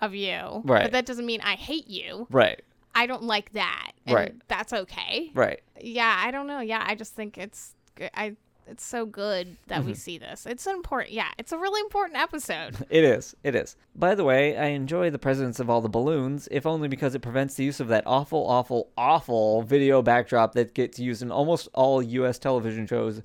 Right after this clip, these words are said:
Speaker 2: though we do still see it through the side windows. I've never understood it. The budgets for T V shows there are huge, and yet they always use this completely unconvincing technique. I think Breaking Bad and Better Call Saul are two of the only shows I've watched in which the cars are actually on a low loader and driven around.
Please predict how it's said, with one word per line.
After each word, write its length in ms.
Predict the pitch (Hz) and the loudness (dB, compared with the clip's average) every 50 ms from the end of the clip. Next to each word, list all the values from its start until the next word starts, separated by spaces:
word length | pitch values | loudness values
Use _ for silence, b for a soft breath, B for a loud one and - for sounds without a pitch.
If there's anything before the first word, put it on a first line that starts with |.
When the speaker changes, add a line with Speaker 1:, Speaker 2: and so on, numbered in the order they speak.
| B B B B B | B B B B B
Speaker 2:
though 120 | 131 135 131 | 0 2 2
we 100 | 135 135 | 2 2
do 160 | 170 170 165 | 0 -2 -2
still 300 | - - - 185 180 165 | -4 -4 -2 0 0 0
see 220 | - - 156 135 127 | 0 -2 -2 0 0
it 140 | 123 - | -2 -2
through 180 | - 127 127 123 | -2 -4 -4 -4
the 60 | 107 104 | -2 0
side 260 | 123 127 110 - - | 2 2 2 2 0
windows. 340 | 95 92 - - - - - b b b b b | -6 -10 -10 -10 -12 -12 -16 b b b b b
I've 160 | b 113 117 | b -2 0
never 220 | 120 135 151 185 | 2 2 2 2
understood 400 | 202 190 175 151 - - 120 110 | 0 0 -2 -2 0 0 2 4
it. 180 | 113 117 - - | 4 2 2 0
The 80 | 127 117 | -2 -2
budgets 360 | 104 123 127 135 160 165 - | 0 0 0 0 -2 -6 -6
for 100 | - 143 | -8 -6
T 160 | - 151 139 | -4 -2 -2
V 140 | 135 143 143 | 0 -2 -2
shows 300 | 135 - 135 127 120 107 | 0 0 0 0 0 2
there 220 | 123 120 120 113 110 | 2 2 4 2 2
are 60 | 110 | 0
huge, 400 | - - 175 143 127 123 110 - | -2 -2 0 0 0 0 -2 -4
and 160 | - 127 120 | -6 -4 -4
yet 140 | 123 117 - | -4 -2 -2
they 140 | 131 123 123 | 0 0 0
always 240 | 143 165 170 143 | 0 0 0 -2
use 160 | 135 135 127 127 | -4 -4 -4 -4
this 140 | 131 - - | -6 -6 -6
completely 480 | 139 117 - 131 147 151 143 147 135 | -6 -2 0 0 0 0 0 0 -2
unconvincing 580 | 120 117 - - 113 107 110 110 104 - 110 101 | -2 -2 -2 -4 -4 -4 -4 -4 -4 -6 -8 -8
technique. 560 | - 120 113 - - 104 - - - - - - B B B B B B | -6 -6 -8 -6 -8 -12 -12 -12 -14 -16 -20 -20 B B B B B B
I 80 | 127 123 | -4 -2
think 240 | - 170 180 - | -2 -2 -4 -2
Breaking 320 | - 147 165 165 180 180 160 | -2 -2 0 0 -2 -2 0
Bad 220 | 143 139 135 131 | 2 4 4 4
and 80 | 127 123 | 2 2
Better 180 | 127 127 143 | 0 0 0
Call 220 | 143 - 143 135 135 | 0 0 0 0 0
Saul 380 | - - 120 117 117 113 113 | 2 2 2 4 4 4 4
are 80 | 113 110 | 2 0
two 140 | - - 139 | 0 -2 -2
of 100 | 127 120 | -2 -2
the 100 | 120 - | -6 -4
only 180 | 120 135 156 | -4 -4 -4
shows 240 | 156 - 160 143 131 | -4 -2 -2 -2 0
I've 120 | 131 117 113 | 0 -2 0
watched 240 | 117 117 117 - - | 0 0 0 0 -2
in 60 | 120 | -4
which 240 | 117 113 - - - | -6 -6 -6 -8 -10
the 80 | 127 | -12
cars 340 | - - - 127 120 113 110 | -8 -4 0 0 0 0 0
are 100 | 110 - - | -2 -4 -2
actually 340 | 113 123 127 - - 139 101 | -2 -4 -4 -4 -6 -6 -4
on 300 | 113 120 117 113 113 98 | -2 -2 -2 -2 -2 -2
a 60 | 104 | -2
low 200 | 107 113 123 127 | 0 0 2 2
loader 480 | 120 117 117 110 110 107 107 107 107 - B B B B | 2 2 2 2 2 2 2 0 -2 -4 B B B B
and 100 | - 120 | -6 -4
driven 240 | 110 110 104 104 101 | -2 -2 -2 -2 -2
around. 440 | 101 98 110 104 - - 82 - - | -4 -4 -4 -4 -4 -6 -8 -12 -16